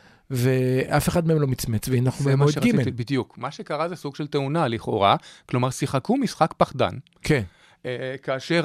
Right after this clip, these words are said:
Speaker 2: אף אחד לכאורה לפחות לא רצה להגיע למצב ששוב בחירות, אמון הציבור יורד, העלות התקציבית גבוהה, המדינה במשבר משילות שלא היה כדוגמתו,
Speaker 1: מהמם.
Speaker 2: אבל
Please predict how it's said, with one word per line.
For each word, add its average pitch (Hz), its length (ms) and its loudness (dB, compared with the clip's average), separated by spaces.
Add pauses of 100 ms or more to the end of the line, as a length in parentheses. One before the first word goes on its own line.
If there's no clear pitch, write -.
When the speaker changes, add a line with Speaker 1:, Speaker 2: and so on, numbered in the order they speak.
(120)
Speaker 2:
אף 190 320 -2
אחד 196 320 2
לכאורה 160 600 2
לפחות 151 480 0
לא 156 200 4
רצה 208 240 -2
להגיע 156 400 0
למצב 180 500 0 (360)
ששוב 254 420 2
בחירות, 135 460 2 (280)
אמון 185 200 2
הציבור 208 360 2
יורד, 139 320 6 (240)
העלות 135 340 4
התקציבית 208 460 -2
גבוהה, 160 340 6 (220)
המדינה 139 460 0
במשבר 190 460 2
משילות 170 380 0
שלא 139 220 2
היה 139 160 2
כדוגמתו, 127 520 -6 (320)
Speaker 1:
מהמם. 123 220 0
Speaker 2:
אבל 160 380 0